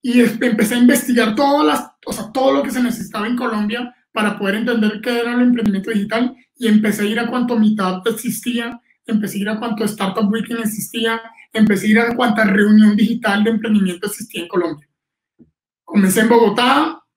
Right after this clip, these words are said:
me, me acordé yo que mi primer Startup Weekend fue en Barranquilla, ahí conocí a, en, en es-, en ese momento conocí a grandes amigos hoy en día del emprendimiento como Eduardo Ramírez, eh, y Señor Pasajero. Am, y siempre,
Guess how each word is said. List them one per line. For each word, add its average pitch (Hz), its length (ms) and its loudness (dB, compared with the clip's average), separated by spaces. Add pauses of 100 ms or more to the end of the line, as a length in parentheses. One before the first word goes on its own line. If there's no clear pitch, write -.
(140)
me, 202 320 0
me 202 220 -4
acordé 214 260 -4
yo 226 80 0
que 269 80 -2
mi 262 160 -2
primer 220 340 4
Startup 254 460 -2
Weekend 285 380 -4
fue 233 180 -4
en 226 80 -8
Barranquilla, 269 760 -4 (420)
ahí 202 140 -2
conocí 226 480 0
a, 226 480 -2
en, 214 160 -4
en 220 120 -2
es-, 214 180 -4
en 240 100 -4
ese 220 160 -4
momento 233 320 -2
conocí 208 600 -4
a 214 160 -2
grandes 208 380 0
amigos 208 280 -2
hoy 220 100 -4
en 214 80 -4
día 208 120 -2
del 214 100 -4
emprendimiento 185 420 -10
como 208 180 0
Eduardo 180 260 -2
Ramírez, 190 580 -8 (380)
eh, 175 580 2 (840)
y - 100 2
Señor 190 280 4
Pasajero. 220 580 2 (480)
Am, 196 920 0 (1200)
y 269 100 2
siempre, 330 680 2